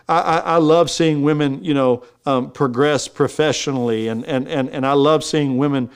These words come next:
you know, earn an amazing wage. Like, that's great. If, if, if that's what the Lord has for your wife, that's amazing. What I'm telling you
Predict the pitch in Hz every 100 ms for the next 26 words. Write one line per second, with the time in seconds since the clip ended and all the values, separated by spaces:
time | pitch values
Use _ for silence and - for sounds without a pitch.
0 | - - 143 135 - 151 156 147 123 123
1 | 131 147 139 139 135 139 151 123 127 151
2 | 151 - 151 151 139 131 117 151 127 156
3 | - 147 151 180 170 - - - 135 147
4 | 135 - 143 147 - 156 156 156 170 165
5 | - _ 156 156 139 131 147 147 123 120
6 | 123 151 160 135 156 139 131 170 180